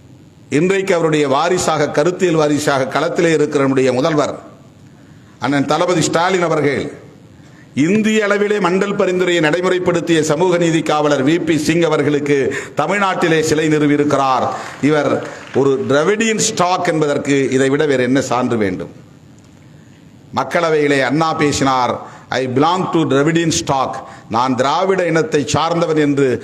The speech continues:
மக்களவையிலே உரத்து பேசினார். அப்படி என்றால் சனாதன தர்மத்திற்கு எதிரானவன் என்று பொருள்,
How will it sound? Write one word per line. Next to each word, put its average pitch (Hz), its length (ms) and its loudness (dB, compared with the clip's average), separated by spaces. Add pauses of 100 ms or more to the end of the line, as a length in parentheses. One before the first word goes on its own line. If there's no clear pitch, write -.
(200)
மக்களவையிலே 143 680 0 (440)
உரத்து 185 440 0
பேசினார். 143 640 -2 (220)
அப்படி 135 240 -2
என்றால் 160 420 0 (720)
சனாதன 160 560 0
தர்மத்திற்கு 135 640 0
எதிரானவன் 151 640 0
என்று 127 240 0
பொருள், 90 280 -8